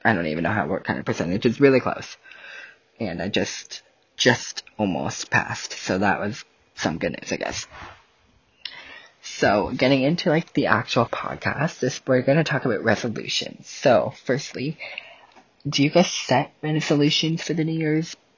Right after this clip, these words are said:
If so, let me know. Like, what are they? I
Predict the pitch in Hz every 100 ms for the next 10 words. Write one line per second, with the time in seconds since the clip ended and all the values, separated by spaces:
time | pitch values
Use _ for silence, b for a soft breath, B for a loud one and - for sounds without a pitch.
0 | _ - - - 117 104 107 127 101 92
1 | 50 87 - 82 - - 95 90 - -
2 | - - _ _ _ B B B B B
3 | B B _ _ _ -